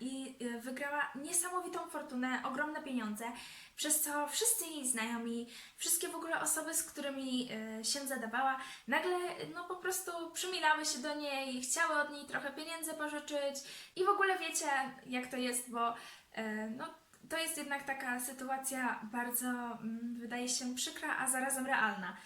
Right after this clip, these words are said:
I, em, dziewczyna ma znajomego w zoo, który jako jedyny nie wie o tej jej wielkiej wygranej i cały czas traktuje ją tak, jak zawsze ją traktował.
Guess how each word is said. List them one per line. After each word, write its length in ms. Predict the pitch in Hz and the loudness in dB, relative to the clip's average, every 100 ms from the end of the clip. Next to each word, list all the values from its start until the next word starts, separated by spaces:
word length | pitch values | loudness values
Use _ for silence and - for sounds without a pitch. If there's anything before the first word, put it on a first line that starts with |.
| - - _ | -18 -20 _
I, 400 | 262 269 277 285 294 - - - | -8 -6 -6 -10 -16 -20 -20 -10
em, 480 | 226 226 240 233 233 - - | -8 -6 -6 -8 -10 -14 -4
dziewczyna 440 | 233 294 - 359 381 440 - _ _ _ _ - | -2 0 -2 2 2 2 -4 _ _ _ _ -6
ma 280 | 240 277 311 | 2 4 4
znajomego 580 | 302 277 269 262 269 262 | 2 0 0 -2 -4 -2
w 60 | 247 | 2
zoo, 280 | - 190 - - | 2 0 -6 -12
który 340 | - 277 277 | -4 4 4
jako 300 | 277 285 285 | 4 -2 -2
jedyny 580 | 277 277 220 277 285 285 285 | -2 -4 -2 -2 -2 -4 -2
nie 240 | 233 247 269 | -2 0 0
wie 180 | 262 | -2
o 40 | 247 | -2
tej 300 | 247 233 233 | -2 -4 -2
jej 140 | 233 | -4
wielkiej 380 | 233 233 233 233 | 0 -2 -2 -6
wygranej 720 | 214 208 214 214 226 233 - | -4 -4 -2 -2 -2 -4 -4
i 120 | 247 254 | -4 -2
cały 280 | 302 330 | 0 0
czas 240 | 320 294 - | 0 0 0
traktuje 520 | 269 269 285 277 262 | -2 -6 -4 -2 0
ją 220 | 254 254 - - - _ | 0 -2 -6 -16 -20 _
tak, 180 | - 285 294 - - | 2 2 2 -8 -8
jak 300 | 233 247 247 - - | -2 0 -2 -8 -4
zawsze 600 | 214 247 254 240 240 233 | 0 2 2 2 2 0
ją 180 | 220 | -2
traktował. 640 | 226 254 247 254 226 202 | -2 -4 -4 -6 -4 -4